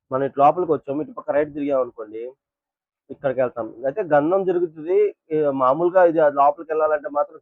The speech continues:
చాలా కష్టము. నార్మల్ డేస్ లో అయితే వెళ్ళొచ్చు, కానీ గంధం జరిగే ఈ టైమ్స్ లో అయితే ఈ దీంట్లోకి దాంట్లో అసలు పూర్తిగా పోవడం అనేది ఎటువంటి పరిస్థితుల్లో కుదరదు. అంటే పోవచ్చు, క్రౌడ్ చాలా మంది ఉంటారు. మనం దాదాపు, ఆ, ఒక ఫైవ్ అవర్స్ సిక్స్ అవర్స్ పట్టేస్తుంది మనకి.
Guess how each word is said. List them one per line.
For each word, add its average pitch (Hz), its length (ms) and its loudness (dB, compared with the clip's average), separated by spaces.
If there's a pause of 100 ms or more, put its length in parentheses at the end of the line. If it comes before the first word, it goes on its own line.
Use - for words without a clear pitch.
చాలా 151 260 0 (100)
కష్టము. 139 400 -6 (1600)
నార్మల్ 160 300 4
డేస్ 180 180 2
లో 185 60 4
అయితే 180 140 0
వెళ్ళొచ్చు, 175 340 0
కానీ 180 160 0 (160)
గంధం 170 320 0
జరిగే 165 320 -10
ఈ - 100 -8
టైమ్స్ 160 300 -6
లో 165 80 -2
అయితే 185 180 -4 (300)
ఈ - 20 -12 (100)
దీంట్లోకి 160 460 -4
దాంట్లో 143 260 -2
అసలు - 220 -18
పూర్తిగా 170 320 0 (100)
పోవడం 170 340 4
అనేది 160 300 0
ఎటువంటి 156 420 -6
పరిస్థితుల్లో 147 440 -8
కుదరదు. 135 380 -6 (680)
అంటే 190 140 -2 (160)
పోవచ్చు, 247 360 2 (120)
క్రౌడ్ 220 260 4 (140)
చాలా 214 300 0
మంది 240 200 2
ఉంటారు. 131 300 -4
మనం 110 160 -12 (140)
దాదాపు, 160 360 -2 (500)
ఆ, 131 40 0 (240)
ఒక 139 120 -2 (100)
ఫైవ్ 156 220 4
అవర్స్ 180 220 2 (120)
సిక్స్ 170 220 -8
అవర్స్ 185 260 0
పట్టేస్తుంది 151 460 -4
మనకి. 127 180 -6